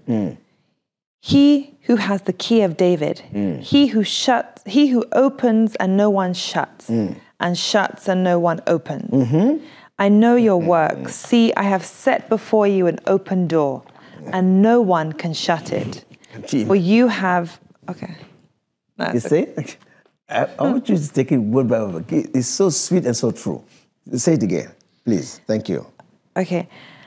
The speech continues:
Speaker 2: "And to the angel of the church in Philadelphia write,
Speaker 1: Mm.
Speaker 2: These things says,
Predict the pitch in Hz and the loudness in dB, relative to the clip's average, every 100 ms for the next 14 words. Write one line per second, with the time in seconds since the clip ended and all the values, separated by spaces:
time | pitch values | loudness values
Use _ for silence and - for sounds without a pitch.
0 | _ _ - 220 226 - 240 254 247 254 | _ _ -2 0 2 2 2 4 4 2
1 | 196 202 - 220 202 - 202 185 - 185 | 0 -2 2 2 2 -2 -4 -2 0 0
2 | 180 180 - 170 160 - - - 170 170 | 2 0 -2 -4 -4 -6 -10 -14 -4 -2
3 | 165 - - 247 240 240 269 247 - 220 | -4 -10 -4 -2 2 4 4 2 -2 0
4 | 208 185 - 170 156 - | 0 -2 0 0 0 -6